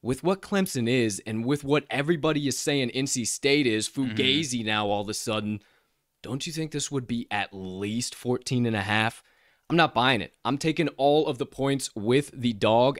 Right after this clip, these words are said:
Speaker 1: at home. I do, uh,
Speaker 2: Mm-hmm.
Speaker 1: the, uh, N C State Wolfpack is at home.
Speaker 2: Mm-hmm.
Speaker 1: You know, they got new Wolfie, Wolfie four or
Speaker 2: Mm.
Speaker 1: five or six or whatever number that guy is. So
Speaker 2: Yeah.
Speaker 1: they got him. Good energy, but hey, Clemson,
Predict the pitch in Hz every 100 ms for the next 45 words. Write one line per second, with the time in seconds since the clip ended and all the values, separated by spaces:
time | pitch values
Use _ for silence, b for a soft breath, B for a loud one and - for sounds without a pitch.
0 | - 110 127 - 120 127 151 110 107 123
1 | 127 110 107 104 107 104 101 101 117 131
2 | - 120 117 - 123 127 113 127 107 110
3 | 123 95 98 98 104 117 127 117 110 117
4 | 110 120 139 120 127 135 156 160 123 135
5 | 143 123 - 120 143 131 110 117 120 131
6 | 131 110 - 139 147 123 117 135 147 143
7 | 120 117 117 104 113 113 110 117 92 120
8 | 117 135 139 120 107 135 170 B B 160
9 | 160 151 170 156 202 175 190 180 214 117
10 | _ _ _ - _ - 147 131 82